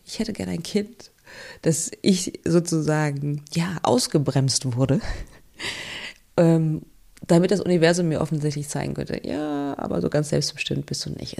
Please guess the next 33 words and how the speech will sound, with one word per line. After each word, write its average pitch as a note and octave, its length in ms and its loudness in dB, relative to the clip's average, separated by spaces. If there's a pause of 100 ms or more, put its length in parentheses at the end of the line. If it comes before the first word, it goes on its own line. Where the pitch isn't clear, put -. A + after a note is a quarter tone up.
(140)
Diese B3+ 480 2 (160)
Entscheidung D3+ 500 -2
auf - 200 -8
jeden C3 240 -6
Fall, B2 380 -8 (640)
die F3 400 4 (380)
kannst D3 340 0
du B2+ 280 -6
nicht - 200 -4
treffen, - 600 -8
ob - 180 -6
du - 80 -6
ein, C#3 180 -4 (180)
ein, C3+ 340 -4
ein C3+ 400 -8 (100)
biologisches, D3+ 540 4
ein B2+ 100 0
genetisches C#3 720 0
eigenes C3+ 340 -6
Kind C#3 220 -6
bekommst - 480 -8
oder - 180 -10
nicht. - 240 -18 (1400)
Dieser F3+ 180 8
Film A3+ 340 2
hatte G3+ 300 0 (160)
echt A3 240 2
so G3 80 0
ein E3+ 80 -2
paar E3+ 320 -4
Aha-Momente C3+ 800 -4
für - 160 -8
mich. - 420 -8